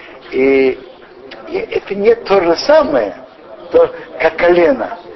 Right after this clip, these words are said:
но какое-то подобие есть. Величие еврейского народа, что каждый будет идти по обычаям своей общины, и тогда он достигнет своего совершенства.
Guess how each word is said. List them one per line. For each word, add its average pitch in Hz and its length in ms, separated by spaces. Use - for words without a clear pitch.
но 175 160
какое-то 269 500
подобие 156 560
есть. - 300
Величие 185 600
еврейского 160 500
народа, 196 480
что - 180
каждый - 460
будет 170 360
идти 147 340
по 131 180
обычаям 139 460
своей 147 300
общины, 120 480
и 160 100
тогда 190 400
он 247 140
достигнет 214 560
своего 170 260
совершенства. 131 680